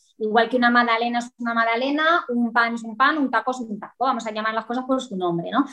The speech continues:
Pero claro, es que parece que ahora la gente ya no se relaciona con comida como hacíamos siempre, normal, con sus nombres normales de comida, sino que ya es ahora, no, pues es la dieta keto, la dieta paleo,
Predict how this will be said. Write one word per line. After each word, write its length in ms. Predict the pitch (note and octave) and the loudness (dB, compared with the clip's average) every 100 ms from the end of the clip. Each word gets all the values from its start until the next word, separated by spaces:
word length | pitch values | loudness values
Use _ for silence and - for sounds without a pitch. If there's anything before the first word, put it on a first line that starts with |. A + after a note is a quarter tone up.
| - - | -8 4
Pero 160 | A3+ | 6
claro, 220 | A3 C#4+ C#4 | 8 8 8
es 80 | |
que 80 | D4 | 6
parece 320 | E4+ E4+ F4+ | 6 6 4
que 80 | F4+ | 2
ahora 160 | D4 D#4 | 2 2
la 100 | D4+ | -2
gente 260 | D#4 D#4 | -2 -4
ya 120 | D4 D4 | -2 -2
no 80 | |
se 120 | D4 C#4+ | -2 0
relaciona 460 | C4 B3+ C4 C4 | 0 0 0 2
con 160 | B3 A3+ | 0 0
comida 400 | G#3+ A3+ C4 C4 - _ _ - | -2 0 2 2 0 _ _ -10
como 160 | F#3 | -8
hacíamos 380 | F3+ A#3 A#3+ A3+ | -6 -2 0 0
siempre, 400 | A#3+ C#4 C#4 C#4 F4 | 0 0 0 0 -2
normal, 540 | G3 F3 A3+ C4+ F4+ - _ _ - | -4 0 4 6 4 -2 _ _ -8
con 120 | G3+ | -8
sus 220 | G3 F3+ | -6 -2
nombres 400 | G#3 C4 C4 A#3 | 2 4 4 2
normales 400 | G#3+ G3+ B3+ B3 | 0 2 2 2
de 100 | A#3 | 0
comida, 400 | A3+ B3 D#4+ C#4 - - _ | 0 2 4 2 0 -14 _
sino 300 | - A#3 A#3 | -2 0 2
que 160 | A#3 | 2
ya 220 | A#3+ C4+ | 6 4
es 120 | D#4 D#4 | 4 0
ahora, 280 | C#4 C#4+ D#4 - | -2 0 -2 -2
no, 200 | A#3+ A3 | -6 -6
pues 180 | A3+ G3+ | -8 -6
es 160 | A#3+ A#3+ _ - | -6 -8 _ -4
la 240 | A3+ A#3 | 2 4
dieta 340 | A#3 C#4+ D4 D4+ | 4 2 2 2
keto, 340 | D#4 C#4 D4+ | 0 0 0
la 140 | D4 C4 | 2 2
dieta 340 | C4+ C4+ D4+ D4+ | 2 0 0 2
paleo, 580 | D4 C#4+ D4 C#4+ C#4+ | 2 2 2 2 0